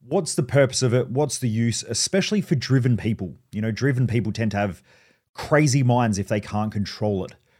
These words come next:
So let's talk about what it is, what I use, what I like, what I don't like, whether I meditate, don't meditate. Let's just dive into it.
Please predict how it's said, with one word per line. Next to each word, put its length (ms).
So 340
let's 320
talk 380
about 260
what 220
it 80
is, 400
what 260
I 120
use, 580
what 180
I 80
like, 360
what 140
I 80
don't 360
like, 300
whether 220
I 40
meditate, 520
don't 220
meditate. 520
Let's 260
just 220
dive 260
into 300
it. 80